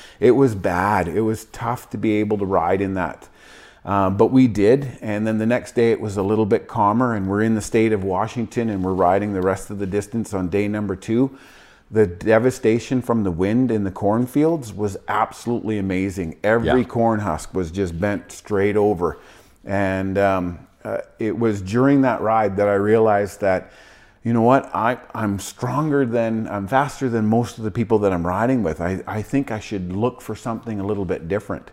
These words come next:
Speaker 2: Right.
Speaker 1: So again, back online and start looking for different items. And I found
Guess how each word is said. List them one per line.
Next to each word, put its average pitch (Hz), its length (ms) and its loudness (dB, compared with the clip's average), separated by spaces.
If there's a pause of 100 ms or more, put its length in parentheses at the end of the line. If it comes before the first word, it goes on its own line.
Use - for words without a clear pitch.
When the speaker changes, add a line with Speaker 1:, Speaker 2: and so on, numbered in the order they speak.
(120)
Speaker 2:
Right. 85 220 2 (360)
Speaker 1:
So 104 320 4
again, 98 580 -2
back 80 280 -4
online 101 540 -2
and 92 140 -4
start 95 440 -4
looking 98 320 -6
for 95 200 -2
different 95 380 -2
items. 113 400 0
And 98 100 -6
I 95 100 -4
found 110 560 -2